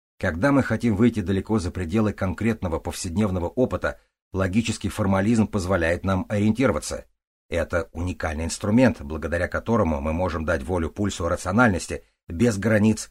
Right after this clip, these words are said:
комплексов и табу. Вне этого контекста рациональность постоянно оказывается под угрозой из-за хрупкости нашего языка и нашего способа воспринимать мир.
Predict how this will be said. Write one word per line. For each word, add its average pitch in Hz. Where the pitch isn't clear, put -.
комплексов 92
и 101
табу. 78
Вне 90
этого 87
контекста 82
рациональность 101
постоянно 101
оказывается 101
под 92
угрозой 98
из-за 95
хрупкости -
нашего 92
языка 85
и 143
нашего 123
способа 98
воспринимать 107
мир. 95